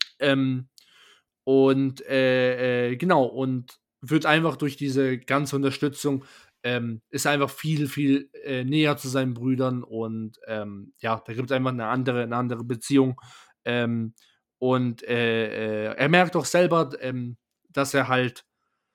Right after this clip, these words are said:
nicht so wie in Kanon einfach nur irgend so ein Psioniker ist, der die ganze Zeit rumgeschubst wird, sondern, ähm,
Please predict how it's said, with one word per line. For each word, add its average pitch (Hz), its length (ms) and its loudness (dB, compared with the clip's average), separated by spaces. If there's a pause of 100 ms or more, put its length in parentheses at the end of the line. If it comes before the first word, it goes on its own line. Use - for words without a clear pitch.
(640)
nicht 214 300 6
so 190 220 2
wie 165 140 0
in 165 100 0
Kanon 160 340 0
einfach 151 320 0
nur 151 300 -2
irgend 165 320 2
so 147 80 -4
ein 143 80 -4
Psioniker 160 640 2
ist, 143 300 -6
der 139 100 2
die 135 120 -2
ganze 139 240 -2
Zeit 135 60 2
rumgeschubst 151 580 -2
wird, 147 180 -4
sondern, 135 480 -2
ähm, 120 420 -6